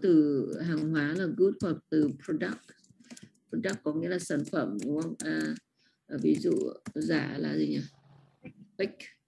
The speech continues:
Or, à, fake. Đấy.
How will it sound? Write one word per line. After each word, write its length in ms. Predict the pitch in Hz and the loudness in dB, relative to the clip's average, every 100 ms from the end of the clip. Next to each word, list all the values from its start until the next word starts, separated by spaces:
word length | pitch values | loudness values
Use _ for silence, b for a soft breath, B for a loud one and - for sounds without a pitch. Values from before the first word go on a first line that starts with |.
| _ _ 196 | _ _ -6
Or, 160 | 156 | -6
à, 160 | - 156 156 | -4 -6 -4
fake. 280 | 196 196 - - _ _ _ _ _ _ _ _ _ - - _ - - - _ _ _ _ _ _ _ _ _ _ _ _ 151 156 156 _ _ _ _ _ _ _ _ _ _ - 165 | -6 -6 -12 -16 _ _ _ _ _ _ _ _ _ -20 -20 _ -16 -16 -16 _ _ _ _ _ _ _ _ _ _ _ _ _ _ _ _ _ _ _ _ _ _ _ _ _ -12 -6
Đấy. 460 | 156 151 156 170 - | -4 -2 -2 -4 -6